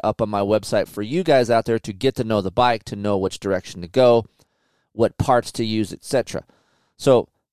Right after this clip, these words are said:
again, seventy-two hours on this bike.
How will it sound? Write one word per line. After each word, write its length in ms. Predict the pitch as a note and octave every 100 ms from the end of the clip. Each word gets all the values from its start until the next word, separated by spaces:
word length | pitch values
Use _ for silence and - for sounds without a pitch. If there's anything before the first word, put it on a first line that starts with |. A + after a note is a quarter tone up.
| -
again, 340 | A#2 C#3 A2+ E2+
seventy-two 960 | - - D#3 E3+ D#3+ D#3 - D#3+ D3+ -
hours 480 | A2 A#2+ B2 A#2+ A2+ -
on 300 | A2 A#2 A#2+
this 200 | A2+ -
bike. 380 | - F#2+ D#3